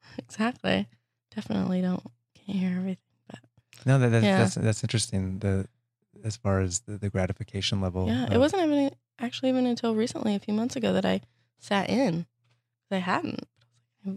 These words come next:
Speaker 1: need to. This is important, and it's, it's cool to see it from <laughs> this side.
Speaker 2: And have you been exposed to talent that you had no idea about before? Like, is it opening up, you know, the, the types of talent that you're exposed to?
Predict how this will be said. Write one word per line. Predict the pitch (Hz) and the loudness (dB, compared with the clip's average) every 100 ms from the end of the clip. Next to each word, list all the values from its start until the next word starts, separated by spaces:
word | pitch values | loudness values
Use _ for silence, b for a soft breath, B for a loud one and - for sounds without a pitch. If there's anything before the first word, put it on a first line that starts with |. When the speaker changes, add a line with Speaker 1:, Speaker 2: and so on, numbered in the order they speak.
| - | -4
Speaker 1:
need | 190 277 - | -2 0 -2
to. | 190 170 | -2 0
This | 185 208 | 0 -2
is | |
important, | 196 196 226 - 196 - | -2 -4 -6 -6 -4 -4
and | 214 | -4
it's, | 220 - _ _ _ _ _ _ | -6 -10 _ _ _ _ _ _
it's | - | -20
cool | - 240 262 | -8 -4 -4
to | - | -6
see | - - | -8 -6
it | - | -6
from | - 202 208 - _ _ _ _ _ _ | -4 -4 -4 -6 _ _ _ _ _ _
<laughs> | - - 262 - - | -14 -6 -4 -6 -14
this | - 233 | -14 -14
side. | - - - 247 - _ _ _ - | -8 -6 -6 -10 -14 _ _ _ 2
Speaker 2:
And | 113 | 4
have | |
you | 113 | 6
been | 113 | 6
exposed | 110 - 110 110 - | 6 4 4 4 4
to | |
talent | 117 107 107 | 2 4 4
that | 107 | 4
you | 107 107 104 - - | 4 6 4 0 -4
had | 107 98 | -2 2
no | 104 101 | 2 4
idea | 95 101 | 4 2
about | 98 104 | 2 0
before? | 104 - 104 117 | 0 2 4 4
Like, | 107 98 - - | 4 2 0 -4
is | 110 101 | -2 0
it | 104 - | 0 0
opening | 113 - 107 104 | -2 2 2 4
up, | 98 - _ _ _ _ _ _ _ - | 2 0 _ _ _ _ _ _ _ 0
you | |
know, | 101 | 0
the, | 92 | 0
the | 104 | -4
types | - 101 - | 0 -2 0
of | 107 | -4
talent | - 95 95 95 - | -4 -2 0 0 -2
that | 101 98 _ | -4 -4 _
you're | 113 | -4
exposed | 98 - 101 98 | -4 -4 -4 -2
to? | 139 | -6